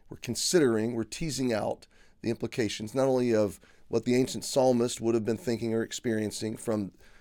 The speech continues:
from the words and the phraseology and the poetry, but how does that apply to our twenty-first century, uh, mind and heart and life? <clears throat> In doing that, we're understanding God.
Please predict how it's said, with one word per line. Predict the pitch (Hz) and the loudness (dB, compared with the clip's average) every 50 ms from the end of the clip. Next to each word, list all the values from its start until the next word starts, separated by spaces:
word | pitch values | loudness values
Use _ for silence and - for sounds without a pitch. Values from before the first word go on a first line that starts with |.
| - - | -20 -8
from | - - 120 117 | -4 -2 2 2
the | 113 110 | 2 2
words | 98 98 117 120 131 135 131 127 104 | 2 2 4 6 6 6 6 6 4
and | 113 120 110 | 2 0 -2
the | |
phraseology | 101 - - 123 127 127 110 113 117 110 107 107 113 107 98 107 110 | -2 -2 0 2 2 2 2 4 4 4 4 4 2 2 0 -2 -4
and | 113 123 123 | -4 -6 -6
the | 113 | -8
poetry, | - - - 127 117 110 104 - - 113 117 143 - - - - - - - - - - - _ | -8 -4 -2 0 0 0 -2 -2 -6 -6 -6 -6 -8 -12 -20 -20 -20 -20 -20 -20 -20 -20 -14 _
but | 127 123 - - - - | -2 -2 -2 -2 -6 -6
how | 120 127 139 | -2 0 2
does | 151 143 123 | 2 2 4
that | 160 156 | 2 2
apply | 143 - - - 143 143 147 143 | 2 2 -2 -2 0 0 0 0
to | 131 127 | 0 0
our | 120 120 | 0 -2
twenty-first | - - 147 135 127 - - 127 117 - - | -2 -4 -4 -4 -4 -4 -6 -8 -8 -6 -6
century, | 135 120 - - 127 113 101 127 - - - - - - - - - - | -6 -6 -6 -6 -4 -4 -4 -4 -4 -8 -10 -12 -14 -14 -16 -18 -14 -10
uh, | - - - - | -8 -8 -8 -6
mind | - 110 107 107 104 104 107 123 131 117 | -6 -2 0 2 2 2 2 0 -2 -4
and | 98 90 | -4 -4
heart | 87 113 117 117 - - | 0 0 0 0 0 -2
and | 98 95 | -4 -2
life? | 92 95 92 131 - - - - _ _ _ _ - | -2 -2 -2 -2 -6 -10 -14 -20 _ _ _ _ -14
<clears throat> | - - - 269 - - - - 151 - - - - - - _ _ _ _ _ _ _ - - - | -12 -6 -4 -2 -2 0 -2 -4 -6 -8 -14 -20 -20 -20 -20 _ _ _ _ _ _ _ -12 -4 0
In | 135 135 | 2 6
doing | 127 156 175 196 180 151 | 10 10 10 10 10 8
that, | 139 139 151 - | 6 6 6 4
we're | 117 117 127 | 4 4 2
understanding | 135 139 123 - - 143 139 127 117 104 | 2 2 0 0 0 0 2 2 2 2
God. | 104 110 107 120 156 180 | 4 4 4 4 2 0